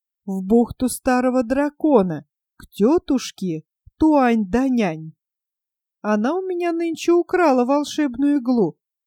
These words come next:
как раз когда вода из берегов вышла. Но этой беде помочь можно. Дам я тебе ложку-уховёртку.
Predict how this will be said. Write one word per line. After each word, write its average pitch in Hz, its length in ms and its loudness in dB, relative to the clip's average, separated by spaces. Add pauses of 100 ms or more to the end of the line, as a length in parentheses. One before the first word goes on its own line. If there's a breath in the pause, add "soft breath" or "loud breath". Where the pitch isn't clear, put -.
как 381 260 -2
раз 262 260 2
когда 220 380 0
вода 214 320 2
из 196 180 0
берегов 202 560 2
вышла. 175 540 -4 (480)
Но 214 280 2
этой 202 340 -2
беде 214 400 0
помочь 262 540 -2
можно. 190 560 0 (320)
Дам 370 260 0
я 330 180 2
тебе 311 460 2 (140)
ложку-уховёртку. 220 1700 -2